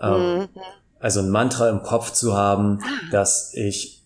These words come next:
Speaker 1: in Gedanken immer wieder wiederhole. Äh, sowas
Speaker 2: Ah.
Speaker 1: wie, "Ich liebe meinen Vortrag" oder "Ich liebe euch alle". Ähm,
Speaker 2: Aha.
Speaker 1: das ist ein sehr starkes, positives Mantra zum Beispiel. Oder "Ich weiß genau, was ich tue" oder "Ich bin genug".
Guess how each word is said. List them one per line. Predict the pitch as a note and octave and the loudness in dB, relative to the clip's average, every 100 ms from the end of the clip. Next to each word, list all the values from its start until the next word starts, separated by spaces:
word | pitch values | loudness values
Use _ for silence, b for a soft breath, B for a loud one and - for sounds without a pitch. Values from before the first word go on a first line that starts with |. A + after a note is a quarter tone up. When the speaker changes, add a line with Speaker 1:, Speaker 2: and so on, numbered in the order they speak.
| - | -6
Speaker 1:
in | G#2 | -2
Gedanken | G2+ G#2+ A2+ A2+ A2+ | 0 2 0 0 -2
immer | A#2 A2 A2 | 0 0 2
wieder | G#2 G#2 F#2+ | 2 2 2
wiederhole. | G2+ F#2 F#2+ G2+ F#2 F2 B B B | 2 0 2 0 0 -2 B B B
Äh, | - F2+ | -6 -4
sowas | F2 G2+ G2 - | 0 2 2 0
Speaker 2:
Ah. | A2 | -2
Speaker 1:
wie, | G#2+ G#2 B B _ _ _ | -2 -2 B B _ _ _
"Ich | B2 G2+ | -6 -4
liebe | G2+ G#2+ G2+ | 0 2 2
meinen | G2 G2 | 2 0
Vortrag" | F#2+ B2+ B2+ - F2 | 2 2 2 0 -2
oder | F#2+ | -2
"Ich | F#2+ - | -2 -2
liebe | G#2 G2 | -2 0
euch | F#2+ F#2 - | 0 0 0
alle". | B2+ F#2+ E2+ B B B B _ | 0 0 -4 B B B B _
Ähm, | G#3+ | 2
Speaker 2:
Aha. | G3+ A3+ - | 2 0 0
Speaker 1:
das | G2+ G#2+ | 0 0
ist | A2+ | 0
ein | A2 | 0
sehr | G2 G2+ | 2 2
starkes, | F#2+ - G2+ G2+ G#2+ - - - | 2 0 0 0 -2 -4 -6 -16
positives | - A2 A2 G#2+ G2 F2+ F2 | -2 0 0 0 -2 -2 -4
Mantra | F2 E2+ G2 | -4 -4 -6
zum | - F#2 | -6 -4
Beispiel. | F#2+ - - - | -4 -4 -4 -6
Oder | - F#2 F#2 - | -4 -4 -4 -4
"Ich | F#2+ - B B B - | -6 -10 B B B -10
weiß | F#2 G2 G2+ - | 0 2 2 2
genau, | G2+ G2 | 2 2
was | F#2+ F#2+ | 2 -2
ich | - | -4
tue" | - A2+ A2 G#2+ | -2 2 4 2
oder | F#2 - | -2 -6
"Ich | - | -6
bin | - F#2 | -4 -2
genug". | F#2 G2+ A2 A2+ | 0 0 0 -4